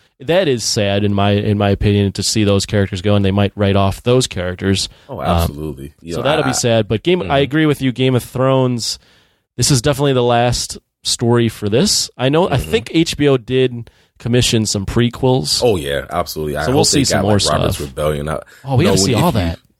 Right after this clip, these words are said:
Speaker 2: If you go back, so I know you watched it through H B O Go, but if you, if you ever get a chance to find the D V Ds or find the Blu-rays, there's a lot of great content on there.
Speaker 1: Oh, I looked
Speaker 2: They'll
Speaker 1: them
Speaker 2: talk
Speaker 1: up.
Speaker 2: about the, the history and the lore, exactly.
Speaker 1: I love
Speaker 2: So
Speaker 1: it.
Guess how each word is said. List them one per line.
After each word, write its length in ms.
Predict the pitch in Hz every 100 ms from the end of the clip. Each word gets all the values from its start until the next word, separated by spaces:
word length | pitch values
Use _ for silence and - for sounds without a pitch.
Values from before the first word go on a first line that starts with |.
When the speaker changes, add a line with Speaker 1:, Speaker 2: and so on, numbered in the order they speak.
| _ -
Speaker 2:
If 140 | 98
you 80 | 98
go 180 | 117 120
back, 240 | 98 90
so 120 | -
I 100 | 90
know 80 | 104
you 120 | 101
watched 280 | 85 85 -
it 80 | 87
through 120 | 58
H 220 | 78 -
B 100 | 80
O 100 | 71
Go, 280 | 65 71 65
but 120 | 69
if 140 | 76 92
you, 180 | 82
if 240 | 78 - _
you 120 | 95 101
ever 120 | 113
get 100 | 110
a 40 | 101
chance 280 | 107 95 -
to 80 |
find 340 | 90 90 87 85
the 60 |
D 180 | 71 82
V 120 | 76
Ds 280 | 71 76 71
or 40 | 73
find 240 | 78 76
the 40 |
Blu-rays, 340 | 65 73 69 69
there's 180 | 76 67
a 60 |
lot 180 | 80 87
of 120 | 65
great 360 | - 76 78 -
content 440 | - 76 - 87
on 180 | 85 90
there. 220 | 92 101 _ -
Speaker 1:
Oh, 60 | 120
I 80 | 123
looked 100 | 120
Speaker 2:
They'll 80 | 78
Speaker 1:
them 60 |
Speaker 2:
talk 100 | 87
Speaker 1:
up. 40 | 101
Speaker 2:
about 240 | 78 80
the, 220 | 71 71 76 -
the 100 | 69
history 320 | 98 90 78
and 80 | 69
the 60 |
lore, 340 | 67 80 65 62
exactly. 400 | 71 80 80 123
Speaker 1:
I 20 |
love 200 | 120 123
Speaker 2:
So 100 | 73
Speaker 1:
it. 60 | 67